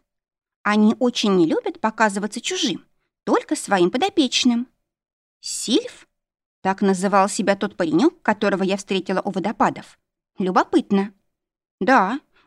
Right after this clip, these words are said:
он есть у каждого демона и демоницы». Кажется, моя новая знакомая была рада прочитать лекцию взрослой тёте,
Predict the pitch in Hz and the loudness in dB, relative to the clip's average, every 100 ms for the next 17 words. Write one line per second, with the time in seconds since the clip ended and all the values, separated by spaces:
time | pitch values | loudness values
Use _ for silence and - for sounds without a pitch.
0 | - 202 196 170 453 - - 247 233 226 | -2 2 2 2 -2 -2 -8 -2 0 0
1 | 208 185 165 262 466 240 160 - 214 170 | 0 -4 -2 -2 2 2 0 -6 -6 4
2 | 240 381 427 180 - - 240 - _ _ | 6 8 8 6 4 -10 -10 -12 _ _
3 | _ _ _ - 403 311 - 190 190 196 | _ _ _ -6 -2 -2 2 2 4 4
4 | 196 190 175 175 - 247 330 254 180 196 | 4 2 2 0 0 4 6 6 4 2
5 | 165 202 302 254 202 - 202 185 - 277 | 0 0 0 0 -2 -4 -2 -2 -2 -4
6 | - - 180 185 185 - 262 294 - - | -4 -4 -4 -2 -4 -4 -2 -2 -4 -14